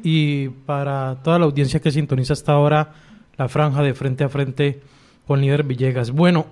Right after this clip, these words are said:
eh, depreciado, Marino, como el dólar, ¿no? Cada momento hay un reporte, en cada momento depreciado se van dando noticias. Lo cierto es que hasta ahora, Marino, no hay nada,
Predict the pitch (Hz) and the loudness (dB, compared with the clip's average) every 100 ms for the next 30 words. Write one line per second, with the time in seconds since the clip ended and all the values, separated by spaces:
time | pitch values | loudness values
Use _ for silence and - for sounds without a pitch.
0 | - 175 165 156 143 127 - - - _ | -2 2 4 4 2 0 -10 -20 -20 _
1 | _ - 165 175 160 - 208 233 254 269 | _ -2 0 2 2 4 4 6 6 4
2 | 254 - 147 - - - - 156 160 180 | 0 -12 -18 -16 -18 -16 -2 2 4 6
3 | 208 226 208 156 139 170 190 131 143 180 | 4 4 2 2 2 2 4 2 2 0
4 | - 165 170 185 190 147 143 139 175 170 | 0 2 4 4 4 2 -2 0 2 4
5 | 139 123 - - - _ _ _ 160 170 | 2 -2 -18 -20 -20 _ _ _ 0 2
6 | 175 170 170 170 165 160 170 185 202 214 | 4 4 4 4 4 2 2 2 2 0
7 | 226 202 - - 147 - 151 165 147 143 | 0 -2 -14 -8 -6 0 2 4 2 0
8 | 139 165 160 156 - - - 147 151 151 | 2 2 2 0 -16 -20 -6 -2 0 0
9 | 135 165 190 180 160 165 180 190 196 190 | 2 2 4 4 4 2 4 4 4 2
10 | 185 156 151 127 202 196 - 120 - 160 | 0 -2 -4 2 2 2 0 -4 -4 0
11 | 147 143 - 175 202 208 233 240 - - | 2 2 2 2 2 2 0 0 -2 -20
12 | - - 160 - 202 196 - 170 156 202 | -12 -4 -2 2 0 0 0 2 4 4
13 | 180 147 170 185 170 156 165 165 160 160 | 4 2 4 4 6 6 6 4 0 0
14 | 165 160 156 156 | 0 2 2 0